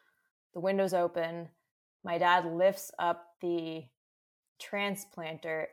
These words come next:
and it shatters the window, <laughs> the back window. <laughs> And I've been,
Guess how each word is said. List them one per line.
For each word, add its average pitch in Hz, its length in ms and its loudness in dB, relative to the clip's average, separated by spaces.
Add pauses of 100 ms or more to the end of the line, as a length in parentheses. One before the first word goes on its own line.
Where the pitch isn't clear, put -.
and 151 500 -4
it - 220 -6
shatters 151 600 -2
the 156 100 -10
window, 151 600 -8 (340)
<laughs> - 360 -20
the 165 60 -16
back 175 360 -2
window. - 1000 -4
<laughs> - 40 -18 (380)
And 185 320 4
I've 190 220 4
been, 233 160 8